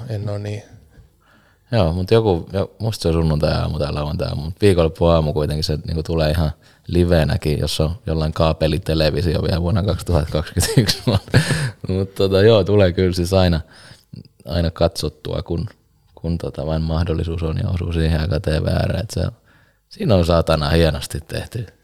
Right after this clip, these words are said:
Speaker 2: televisio-ohjelma.
Speaker 1: No se on täydellinen.
Speaker 2: Niin jo.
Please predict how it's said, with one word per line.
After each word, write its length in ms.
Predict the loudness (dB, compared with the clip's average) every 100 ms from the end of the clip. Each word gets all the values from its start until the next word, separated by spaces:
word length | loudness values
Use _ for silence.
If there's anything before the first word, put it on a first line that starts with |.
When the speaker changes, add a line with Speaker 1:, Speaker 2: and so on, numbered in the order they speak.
| _ _ _
Speaker 2:
televisio-ohjelma. 720 | 0 2 0 -2 -2 -2 0
Speaker 1:
No 60 | 4
se 100 | 4
on 140 | 6
täydellinen. 640 | 6 6 6 2 -4 -8 -10 -14 -12
Speaker 2:
Niin 200 | -10
jo. 60 | -8